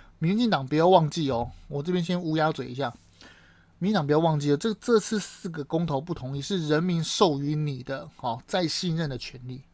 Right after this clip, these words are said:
那你就要把这件事情做好。你不要选前的时候告诉别人说，“哦，我们党下来猪有可能不能加入C P T P P”，你就要尽力的去把进入C P T P P这件事情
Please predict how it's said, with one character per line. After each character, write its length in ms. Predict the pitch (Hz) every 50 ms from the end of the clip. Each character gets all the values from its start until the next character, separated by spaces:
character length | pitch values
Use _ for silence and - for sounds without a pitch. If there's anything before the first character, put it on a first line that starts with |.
| _ _
那 80 | 202
你 120 | 190 160 131
就 100 | - 165
要 80 | 165
把 160 | 165 - - -
这 120 | - 156
件 120 | 160 156
事 140 | 143 - 165
情 140 | 147 127 123
做 160 | - 139 139 120
好。 200 | - - - - - - - - - _ _
你 100 | - 151
不 100 | 147 185
要 140 | 233 254 254
选 260 | - - 170 143 135
前 160 | - - 160
的 60 | 170 175
时 40 |
候 60 | 202 202
告 160 | 208 190 180
诉 100 | 190 180
别 160 | - 151 147
人 100 | 151 147
说 140 | 151 160 143
，“哦， 200 | 139 135 123 - - - - _ _
我 80 | _ 147
们 160 | 143 156 175
党 220 | - 147 127 123 -
下 140 | - 180 165
来 180 | 147 135 143
猪 140 | 139 156 151
有 100 | 147 147
可 100 | - 139
能 120 | 123 117 131
不 120 | - 156
能 120 | 143 131
加 120 | 127 143 139
入 80 | 143
C 160 | 139 - 143 135
P 60 | 135
T 80 | 127
P 200 | 127 131 127 131
P”， 40 | 147
你 100 | 165 165 170
就 100 | 233 226
要 100 | 247 - - - - - - - _
尽 260 | - - 247 226 220
力 100 | 240 220
的 80 | 180 156
去 160 | 139 - 196
把 160 | - - 117 113 - - _ _
进 220 | - 214 190 180
入 120 | 190 185 165
C 280 | - - - 170 170
P 180 | 160 170 175 165
T 160 | - - 165
P 100 | 165 160
P 120 | 160 165
这 100 | 160 170
件 100 | 160 156
事 140 | 147 147 151
情 160 | 139 123 120